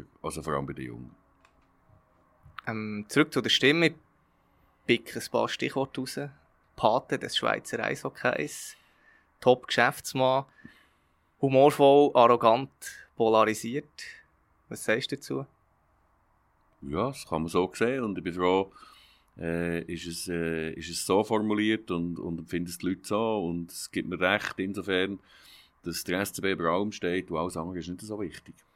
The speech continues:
Speaker 2: Der S C B ist ja nicht gerade das Lieblingskind, Kind von der Stadtbernerinnen und Stadtberner. Das ist, äh, das ist I B.
Speaker 1: Ja.
Speaker 2: Und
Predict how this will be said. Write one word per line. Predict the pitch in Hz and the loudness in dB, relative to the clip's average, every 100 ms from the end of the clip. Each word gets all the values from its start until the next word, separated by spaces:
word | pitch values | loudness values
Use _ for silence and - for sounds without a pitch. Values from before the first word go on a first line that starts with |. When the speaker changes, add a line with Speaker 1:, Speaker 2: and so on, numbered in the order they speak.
| _ _ _ _ _ _ _ _ _ _ _ _ _ _ _ - | _ _ _ _ _ _ _ _ _ _ _ _ _ _ _ 0
Speaker 2:
Der | 113 | 0
S | - | 0
C | 143 | 0
B | 135 120 | 2 2
ist | |
ja | 120 | 2
nicht | 135 143 | -2 -2
gerade | 139 | -6
das | - - | -6 -6
Lieblingskind, | 147 160 147 - 131 131 131 - _ _ _ | -4 -4 -6 -4 -4 -4 -10 -18 _ _ _
Kind | - 131 135 | -2 -2 0
von | 123 113 | 0 2
der | 107 101 | 2 2
Stadtbernerinnen | - 117 - 120 113 117 113 | 2 0 2 2 2 0 -4
und | 113 | -4
Stadtberner. | - 120 - 117 117 123 - - _ _ _ | -4 -6 -6 -6 -6 -10 -16 -20 _ _ _
Das | - - | -20 -16
ist, | - - | -14 -12
äh, | - - - - - | -12 -12 -12 -14 -16
das | - - | -16 -14
ist | - | -10
I | 110 | -10
B. | 123 120 117 117 _ - | -2 0 0 -2 _ -16
Speaker 1:
Ja. | 123 - - _ _ _ _ | -6 -6 -6 _ _ _ _
Speaker 2:
Und | - - 196 | -4 -2 -4